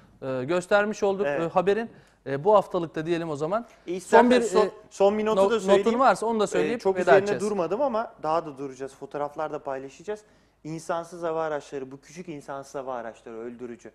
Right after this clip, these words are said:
Speaker 2: Türk Silahlı Kuvvetleri'ne karşı da önümüzdeki dönemde kullanılabilir. Şu an P K K'ya dağıtılmış durumda,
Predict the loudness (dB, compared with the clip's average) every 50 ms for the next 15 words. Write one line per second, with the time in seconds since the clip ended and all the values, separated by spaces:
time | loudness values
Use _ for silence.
0 | _ _ _ _ _ _ _ _ _ _ _ -20 -20 _ _ -20 _ _ _ _
1 | _ -16 -16 -8 -4 -2 -2 -2 -2 -4 -6 -8 -8 -8 -8 -10 -10 -10 -10 -10
2 | -10 -10 -8 -8 -8 -8 -8 -12 -10 -10 -10 -10 -12 -12 -12 -14 -14 -12 -12 -10
3 | -10 -10 -10 -10 -12 -14 -14 -12 -10 -8 -8 -8 -8 -10 -12 -10 -10 -12 -12 -12
4 | -12 -12 -12 -10 -10 -12 -12 -12 -14 -14 -10 -8 -8 -8 -8 -8 -6 -8 -8 -8
5 | -10 -16 -16 -16 -16 -18 _ _ -12 -12 -10 -8 -10 -10 -10